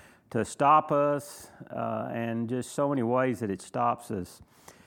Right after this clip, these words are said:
And, uh, so I wanna take a different angle this morning, uh, as I think about our stimulus package. In Hebrews twelve, one and two, uh, I know I used this passage of Scripture a few weeks ago, but it's, uh,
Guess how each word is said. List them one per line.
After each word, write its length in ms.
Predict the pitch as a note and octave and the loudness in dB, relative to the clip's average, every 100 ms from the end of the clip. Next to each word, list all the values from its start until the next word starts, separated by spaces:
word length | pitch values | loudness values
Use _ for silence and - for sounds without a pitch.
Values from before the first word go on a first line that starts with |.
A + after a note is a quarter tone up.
| - _ - | -20 _ -4
And, 340 | B2 B2 B2 | 0 2 2
uh, 320 | A#2+ A2+ A2+ | 4 4 2
so 220 | G#2 - C3 | 0 2 6
I 140 | F3 | 6
wanna 200 | G#3+ F#3 | 6 2
take 240 | - F#3 | 6 6
a 60 | E3+ | 6
different 340 | D#3 F3+ F3 | 0 -2 0
angle 320 | D#3 D#3 C3 A2+ | 2 2 0 0
this 240 | G2 - | -2 -2
morning, 540 | A2+ G#2 G2+ F#2 G#2 - _ - - | -2 0 -2 -2 -6 -10 _ -20 -10
uh, 460 | B2 A2+ G#2+ G#2+ A2 | -6 -4 -2 -4 -4
as 280 | A2 G#2+ G#2 | -4 -2 -2
I 100 | G#2 | -4
think 300 | - B2+ A2 | -4 -6 -4
about 380 | G#2 A2 A2 | 0 2 2
our 180 | A2+ G#2 | 0 -2
stimulus 640 | - - B2 A2+ G#2+ G2 - | -4 -4 -2 0 -2 -4 -4
package. 500 | A#2+ A2 G2+ A#2 G#2 | 0 0 0 -4 -4
In 100 | F#2 | -2
Hebrews 500 | D3+ D#3+ D#3+ C#3 - | -2 0 0 0 -2
twelve, 360 | D3 C#3+ C3 | 2 2 2
one 180 | B2+ C3 | 0 0
and 140 | A2 | -2
two, 460 | - B2+ B2 G2+ F#2+ - - - - - - - | -4 -2 0 -2 -4 -10 -20 -20 -20 -20 -18 -2
uh, 40 | |
I 380 | A2+ A2 A2 A#2+ | 2 4 4 4
know 200 | C3 D3+ | 6 8
I 140 | D3 B2+ | 10 8
used 340 | B2+ D3 D3+ | 6 2 0
this 140 | A#2+ - | -6 -4
passage 380 | B2+ A#2+ A#2 | 0 0 -2
of 80 | G2+ | -10
Scripture 400 | - C#3+ C#3 - | -6 -6 -4 -4
a 60 | G#2+ | -6
few 240 | - A2+ | -2 -2
weeks 280 | A2+ C3 - | 0 -2 -6
ago, 380 | G2+ G2+ G2+ G2+ | -4 0 0 0
but 180 | F#2+ G2+ | -2 -4
it's, 300 | G#2+ - A#2+ | -6 -6 -2
uh, 320 | G2+ G2 | 0 2